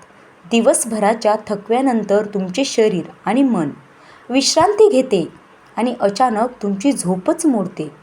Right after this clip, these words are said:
तुम्ही दार वाजवून उठता. तुम्हाला एक अज्ञात अस्वस्थता जाणवते.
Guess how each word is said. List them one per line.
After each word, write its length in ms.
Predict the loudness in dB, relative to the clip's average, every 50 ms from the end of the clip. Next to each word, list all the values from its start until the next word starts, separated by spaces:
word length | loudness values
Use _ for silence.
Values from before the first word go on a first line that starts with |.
| -20 -20 -20 _ _ _ _
तुम्ही 320 | 0 2 2 2 2 0 -2
दार 380 | -4 0 2 2 4 4 2
वाजवून 480 | 2 0 0 0 0 -2 -2 0 0 -2
उठता. 380 | -2 -4 -12 -14 -10 -10 -10 -10 -12 -18 -20 _ _ -20 -20 -20 -20 -20 -4 _
तुम्हाला 440 | 2 2 2 2 2 4 4 4 2
एक 300 | 2 0 -2 0 2 2
अज्ञात 540 | 2 2 2 -2 0 0 0 0 0 -2 -4
अस्वस्थता 720 | -4 -2 -2 -2 -2 -2 -2 -2 -8 -12 -2 2 2 2
जाणवते. 560 | 2 2 0 0 0 -2 -2 -4 -6 -12 -14